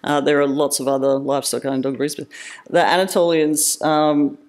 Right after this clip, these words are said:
have a tendency of being quite aggressive, and there's been a lot of recorded interactions between them, and especially leopards and, and stuff like that. The Swana dogs are a much smaller dog. Uh, the average size dog in my study was, like, seventeen kilograms. They're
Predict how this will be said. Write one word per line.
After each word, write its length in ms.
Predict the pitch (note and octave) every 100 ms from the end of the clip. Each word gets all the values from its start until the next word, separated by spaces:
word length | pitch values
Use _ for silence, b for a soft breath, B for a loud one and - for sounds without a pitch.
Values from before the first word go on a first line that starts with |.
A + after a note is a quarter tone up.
| _ -
have 160 | F3 E3
a 40 |
tendency 440 | - F#3 F3+ -
of 80 | E3
being 180 | E3 D#3+
quite 260 | D#3 D#3+ C#3+
aggressive, 720 | B2+ C#3+ F#3 - B3+ C#4+ -
and 180 | - F3
there's 200 | F3 E3
been 160 | - E3+
a 80 | D#3
lot 280 | D#3 D3+
of 300 | D3 C#3+ C#3
recorded 840 | D#3 D3+ - D3 D3 C#3+ C#3+ C#3 -
interactions 760 | - D3+ C3 C#3 C#3 D#3 D3+
between 380 | C#3+ C#3 - C#3
them, 320 | C#3 C#3+ D3
and 80 | C#3
especially 440 | C#3 - B2+ C3+ C3+
leopards 640 | C3 C3+ C3+ C3 C3 -
and, 280 | B2 - -
and 180 | C3 B2+
stuff 240 | D3 C3+
like 140 | B2+
that. 240 | - C3 - B B B -
The 80 | F3
Swana 580 | - G#3 G#3+ C4 C#4+
dogs 320 | A3+ G#3+ G3 -
are 280 | F3 F3
a 20 | F3
much 300 | E3+ D3+ -
smaller 400 | D#3 D3 D3 D#3+
dog. 440 | F3 F#3+ A#3+ A3 -
Uh, 260 | E3 D#3+
the 160 | D#3 D#3+
average 640 | D#3 E3 D#3+ - - -
size 400 | - - D3+ D3+
dog 260 | D3 D3 D3
in 120 | D3+
my 140 | D3 D3
study 400 | - D3 D3 C#3+
was, 240 | C#3+ -
like, 160 | D3 -
seventeen 840 | - - C#3 C#3+ C#3 C#3 C#3 C3+
kilograms. 720 | - C3+ C3+ - C#3+ C#3+ C#3+
They're 360 | - C#3+ C3+